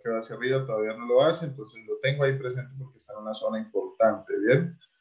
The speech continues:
Pronto en un marco de tiempo más pequeño, se lleva ahí nuevamente esta zona de soporte y al llevarse esta zona de soporte, si se la lleva hacia abajo, retroceso y vendo nuevamente. Y si finalmente en alguno de los días cierra por encima esta zona de liquidez,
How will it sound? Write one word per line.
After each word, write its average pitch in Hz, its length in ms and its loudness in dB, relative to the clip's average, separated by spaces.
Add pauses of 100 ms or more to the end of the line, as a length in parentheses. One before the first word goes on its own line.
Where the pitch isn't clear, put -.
(440)
Pronto 117 220 2
en 127 80 6
un 127 40 4
marco 127 240 6
de 113 80 6
tiempo 120 260 2
más 127 200 2
pequeño, 160 680 0 (840)
se 107 160 2
lleva 135 280 4
ahí 127 120 2
nuevamente 123 580 0
esta 120 280 -4
zona 123 240 0
de 131 40 2
soporte 135 520 0
y - 20 2
al 110 100 0
llevarse 104 280 2
esta - 160 -16
zona 127 220 -8
de 127 40 -12
soporte, 123 420 -10
si - 80 -12
se 104 140 -4
la 104 80 8
lleva 139 220 8
hacia 147 180 6
abajo, 156 560 8
retroceso 120 480 -8
y 135 80 -4
vendo 139 400 2
nuevamente. 156 720 2 (320)
Y 117 60 -12
si 123 120 -8
finalmente 143 600 2
en 131 80 0
alguno 120 300 0
de 127 120 4
los 110 100 -2
días 120 520 0
cierra 131 400 2
por 147 160 0
encima 160 580 2 (1300)
esta 117 260 0
zona 135 200 6
de 139 160 4
liquidez, 156 680 2